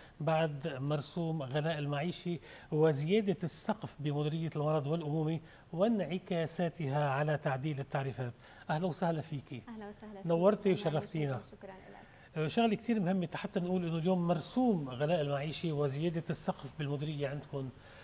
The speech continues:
Speaker 1: قديش رح نقدر نواكب من خلاله متطلبات هذه الأزمة؟
Speaker 2: نحن لا شك إنه عم نحاول على طول نستمر، بل عم نحاول كمان بالوسائل المتاحة إلنا إنه نحاول ننهض بهالمؤسسة.
Speaker 1: نعم.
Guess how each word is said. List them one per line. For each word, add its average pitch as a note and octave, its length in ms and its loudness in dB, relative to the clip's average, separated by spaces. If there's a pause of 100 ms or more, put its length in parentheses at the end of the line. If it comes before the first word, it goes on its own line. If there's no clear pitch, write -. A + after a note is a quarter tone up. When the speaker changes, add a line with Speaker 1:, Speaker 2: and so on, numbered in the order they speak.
(160)
Speaker 1:
قديش F#3 500 0
رح E3+ 160 0
نقدر F3+ 380 0
نواكب F3+ 760 4
من F3 340 0
خلاله E3 500 -2 (100)
متطلبات F3+ 840 2
هذه C#3 220 -2
الأزمة؟ A#2 400 -8 (800)
Speaker 2:
نحن A#3+ 320 -2
لا A3+ 100 -2
شك - 460 -10
إنه G#3 360 -2
عم G3 160 -2
نحاول A3+ 380 -4
على G3+ 160 -4
طول A3+ 220 -4
نستمر، G3+ 460 -6 (560)
بل G#3 180 -4
عم G#3 160 -4
نحاول B3 380 -4
كمان A3 360 -4
بالوسائل G#3+ 480 -2
المتاحة G#3+ 520 -6
إلنا G#3+ 240 -4
إنه G3+ 120 -6
نحاول A3+ 320 -2
ننهض A3+ 400 -2
بهالمؤسسة. G3 760 -8
Speaker 1:
نعم. B2+ 180 -4